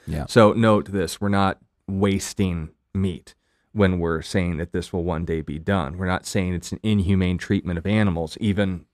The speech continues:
Speaker 2: to their credit, uh, most schools of Islamic jurisprudence provide some very strict handlings of how you're supposed to treat animals, but that's for Islamic leaders. As far as you doing it in your backyard with your dad in charge,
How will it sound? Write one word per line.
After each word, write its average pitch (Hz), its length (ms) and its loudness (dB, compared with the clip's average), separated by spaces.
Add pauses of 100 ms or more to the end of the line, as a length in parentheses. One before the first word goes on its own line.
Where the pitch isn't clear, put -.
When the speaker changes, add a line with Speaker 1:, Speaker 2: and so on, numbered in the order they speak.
(120)
Speaker 2:
to - 120 -4
their 98 140 2
credit, 110 460 0 (340)
uh, 82 260 -2 (120)
most 104 500 0
schools 95 460 -2
of 87 80 -6
Islamic 90 500 -4
jurisprudence 92 840 -2
provide 90 480 -2
some 95 160 -4
very 90 240 0
strict - 380 -4
handlings 98 540 -2
of 95 80 -10
how 95 160 -6
you're 87 160 -4
supposed 95 340 -4
to 95 40 -16
treat 101 280 -2
animals, 101 500 -2 (300)
but 95 140 -4
that's - 400 -2 (240)
for 90 320 0 (180)
Islamic 87 460 -6
leaders. 87 540 -6
As 92 100 -12
far 87 220 -2
as 82 140 -6
you 92 100 -4
doing 90 300 -4
it 87 120 -2
in 87 80 -4
your 87 120 -4
backyard 92 600 -2
with 90 160 -8
your 82 80 -6
dad 98 300 0
in 92 100 -2
charge, 98 380 -2